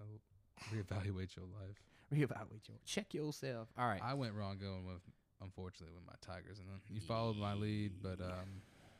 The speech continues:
Speaker 2: Yeah, what? Uh, let's, uh, let's talk about that for a minute. Let's unpack that, 'cause i-, if you listened to our show last week,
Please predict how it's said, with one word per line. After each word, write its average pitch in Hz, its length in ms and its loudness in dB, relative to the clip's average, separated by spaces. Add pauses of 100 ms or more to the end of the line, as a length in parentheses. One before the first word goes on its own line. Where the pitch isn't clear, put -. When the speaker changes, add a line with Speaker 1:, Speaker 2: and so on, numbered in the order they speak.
(320)
Speaker 2:
Yeah, 110 120 0
what? 139 220 4
Uh, 120 80 2
let's, 156 260 2
uh, 131 340 2 (500)
let's - 80 -16
talk 175 160 2
about 123 160 2
that 101 180 2
for - 120 -4
a - 20 0
minute. 92 200 0
Let's 107 140 2
unpack 104 380 2
that, 87 200 -2
'cause 117 220 2 (420)
i-, 131 80 0 (120)
if 143 200 4
you 139 140 8
listened 156 340 4
to 107 140 4
our 92 140 2
show 92 260 2
last 104 300 2
week, 85 240 -2